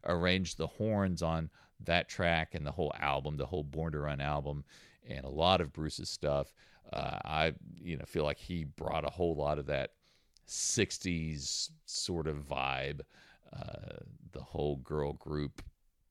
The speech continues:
uh, Phil Spector, uh, vibe. Um, but so, so we'll throw that in there. So that's the six degrees between Terry Williams and Clarence Clemons, who are both, uh,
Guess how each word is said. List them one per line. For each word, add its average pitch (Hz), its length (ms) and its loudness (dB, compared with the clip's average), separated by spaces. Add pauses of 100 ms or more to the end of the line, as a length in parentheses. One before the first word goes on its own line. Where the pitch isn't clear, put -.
(140)
uh, 50 480 -12 (220)
Phil 80 180 4
Spector, 73 680 -4 (400)
uh, 76 340 -4
vibe. 71 560 -2 (760)
Um, 76 460 -6 (280)
but 107 180 0
so, 156 260 12 (100)
so 165 280 4
we'll 175 120 10
throw 185 200 8
that 156 220 12
in 95 140 8
there. 82 120 4
So - 140 -2
that's 214 240 4
the 143 80 -2
six - 260 4
degrees 101 540 4
between 98 440 0
Terry 131 340 4
Williams 101 400 4
and 78 160 -6
Clarence 95 380 2
Clemons, 82 360 -2
who 107 100 0
are 92 100 4
both, 170 420 8 (440)
uh, 78 420 4